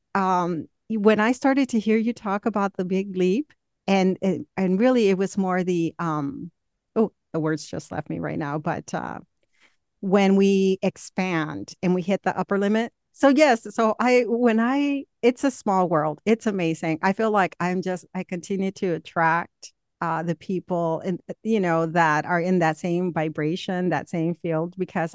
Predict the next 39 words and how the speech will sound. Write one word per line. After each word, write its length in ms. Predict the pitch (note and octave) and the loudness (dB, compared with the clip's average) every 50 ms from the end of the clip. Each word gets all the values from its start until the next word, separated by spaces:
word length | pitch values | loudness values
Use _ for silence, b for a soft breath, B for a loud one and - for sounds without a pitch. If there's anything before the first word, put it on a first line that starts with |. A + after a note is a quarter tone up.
| - | -4
I 220 | F3+ F#3+ G3 G3 G3+ | -2 0 2 2 2
was 280 | G3+ G3+ F#3+ F#3 - | 2 0 -2 -2 0
listening 440 | G3+ G3+ A3 - B3+ A#3+ A#3 A3+ A#3 | 0 0 0 2 0 0 0 0 0
to 140 | A3+ - A3 | -2 -4 -4
you 200 | G3+ G3 F#3+ F#3+ | -2 0 0 0
and 180 | F3+ E3 E3 F3 | 2 0 0 -2
I 60 | F3 | -2
started 300 | - - F#3 E3+ F3+ - | -4 -4 -4 -4 -4 -4
to 100 | - F3+ | -6 -10
talk, 260 | - - F3 E3+ - - | -8 -6 -6 -6 -6 -6
uh, 240 | F3 F3 D#3 D#3+ D#3 - F3 E3+ - _ _ _ _ _ _ - | -6 -4 -2 -4 -4 -4 -6 -8 -10 _ _ _ _ _ _ -4
I 80 | - F#3+ | -2 0
realized 540 | F#3 F3 G3 G#3 G3+ G3 F3+ F#3 G3 F#3+ - | 2 2 2 2 2 2 2 0 -2 -4 -6
that 100 | - F#3+ | -6 -4
you 100 | F#3 G3 | -6 -4
talk 300 | - G#3 F#3 F#3 - - | -2 -2 -2 -2 -4 -4
about 240 | F3+ F3+ E3+ E3+ | -2 -2 -2 0
the 80 | - E3 | 0 -2
upper 340 | E3+ E3+ E3 - - F3 E3 | -2 -2 -2 -2 -4 -4 -2
limit. 400 | D#3 D#3+ E3+ F3 F#3 G#3+ B3+ - _ _ _ _ _ _ _ _ _ _ _ _ _ _ _ _ _ _ _ _ _ b b b b b b b _ _ _ - | -2 -2 -2 0 0 -2 -2 -4 _ _ _ _ _ _ _ _ _ _ _ _ _ _ _ _ _ _ _ _ _ b b b b b b b _ _ _ -2
And 440 | G3+ G3+ G3 G3 G3 G3 G3 G3 G3 _ - | 0 0 2 2 2 0 0 0 -2 _ -6
that's 460 | G#3 F3+ E3+ A3+ A3+ B3+ C#4+ - D4+ | -6 -2 0 2 2 2 0 -2 -4
exactly 420 | C4 - A#3 A3+ A#3 - C4 A#3+ | -4 -2 -2 -2 -2 0 0 0
what 160 | G#3+ G3 F#3 | 0 0 0
Michelle 720 | F#3+ F#3+ F#3 - - G#3 F#3 F#3 F#3 F#3 F#3 F#3 - - _ _ | 0 -2 -4 -4 -4 -2 0 0 0 0 -2 -2 -6 -10 _ _
and 340 | - G3+ F#3+ F3+ F3 F3 E3+ | -4 -2 -2 0 0 0 0
Dean 440 | - G3 F#3+ F#3 F#3 F#3 F3 - - _ - | 0 -2 -2 -2 -2 -4 -4 -6 -10 _ -6
teach 320 | - A#3+ D4 D4+ - - | -4 -2 -2 -2 -2 -4
us. 340 | D3+ - - - E3+ - - _ _ _ - | -6 -4 -6 -8 -10 -12 -14 _ _ _ 0
Even 440 | A3 A#3+ A#3+ C4 B3+ C#4+ C#4 B3+ - - | 2 2 2 2 2 2 0 0 0 0
in 280 | A3 A#3 B3 B3 B3 - - | 0 2 2 2 0 0 -2
a 140 | G3+ F#3+ | -4 -2
marriage, 800 | F#3 F#3 F#3 F#3 F#3+ G3 F#3+ F3+ D#3+ - F#3 F#3 - - - - _ _ _ _ - | 0 0 0 0 0 -2 -2 -4 -6 -8 -10 -16 -18 -20 -20 -20 _ _ _ _ -4
you 160 | - G3 G3 | -2 -2 -2
can 180 | - - F#3 F3+ | -2 -2 -4 -2
hit 200 | E3 F#3+ F3+ - | -2 -2 -4 -4
the 140 | - - - | -4 -4 -4
upper 240 | F3+ - - F3 F3 | -4 -4 -2 -2 -2
limit. 380 | E3+ E3 E3 D#3+ D#3 D#3 - | 0 0 0 -2 -2 -4 -8